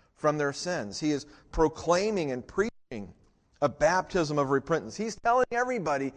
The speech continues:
"Come and be baptized for the repentance of your sins. Repent from your sins.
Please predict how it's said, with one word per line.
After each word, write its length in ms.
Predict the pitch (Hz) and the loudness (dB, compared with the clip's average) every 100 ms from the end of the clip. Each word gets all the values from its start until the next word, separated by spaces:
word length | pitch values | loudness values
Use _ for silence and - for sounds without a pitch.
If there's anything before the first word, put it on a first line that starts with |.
| - - - | -14 -18 -10
"Come 320 | - 233 269 | 2 4 4
and 140 | 214 | 2
be 140 | 180 165 | 0 -2
baptized 960 | 110 180 226 - 180 151 143 147 156 - - _ | 0 2 2 -2 -4 -2 -2 -6 -10 -16 -20 _
for 120 | 175 | 4
the 100 | 160 | 6
repentance 680 | 165 - 190 240 - 190 - | 4 4 0 0 0 -4 -2
of 180 | 160 | -4
your 140 | 151 165 | 0 -2
sins. 420 | - 196 180 131 | -2 -4 -4 0
Repent 400 | 151 - 285 269 | -2 2 0 0
from 180 | - 220 | -2 2
your 120 | 214 | 2
sins. 540 | 202 214 180 135 147 | 0 -2 -2 -2 -6